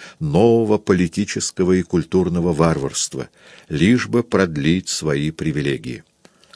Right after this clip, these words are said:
Тем самым Фаустус не только отходное над умирающим старым миром, но и страстный призыв писателя к борьбе за счастье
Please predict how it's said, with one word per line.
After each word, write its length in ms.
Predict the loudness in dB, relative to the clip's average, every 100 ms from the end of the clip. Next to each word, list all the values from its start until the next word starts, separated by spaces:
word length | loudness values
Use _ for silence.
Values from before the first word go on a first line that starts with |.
| -20 _ _ _ _ _ -2
Тем 180 | 0 2
самым 380 | 4 6 4
Фаустус 760 | 2 4 4 2 -2 -2 -4 -2
не 140 | 0
только 480 | 4 4 4 0 0 -8 _ _ _ -20 _ _ _ _ _ _ _
отходное 880 | -6 -6 -2 4 4 4 -2 -4 -4 -12 _ _ _ _
над 160 | -4 2
умирающим 640 | 4 4 4 4 0 -4
старым 480 | -4 -2 0 0 -2
миром, 340 | -2 -2 -4 -16 -20 _ _ -20 _ -2
но 280 | 4 6 4
и 220 | 4 0
страстный 720 | 0 0 2 2 0 0 -2
призыв 560 | 0 0 2 0 0 -2
писателя 580 | -2 2 2 2 0
к 120 | 0 0
борьбе 400 | 0 2 2 2
за 160 | 2
счастье 760 | -2 0 0 0 -2 -2 0